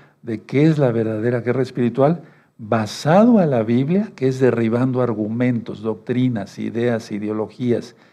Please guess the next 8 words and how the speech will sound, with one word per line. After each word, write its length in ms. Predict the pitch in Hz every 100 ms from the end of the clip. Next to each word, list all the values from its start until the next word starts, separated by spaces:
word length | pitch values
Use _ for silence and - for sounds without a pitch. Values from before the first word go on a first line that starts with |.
| _
que 140 | - 107
tiene 460 | 123 135 151 151
metida 400 | 131 113 131 131
la 140 | 120 107
gente 520 | 113 135 120 104 - - _ _ _ _ _ _ _ -
en 180 | 131 135
una 320 | 156 143 -
cárcel. 640 | 143 143 135 - - -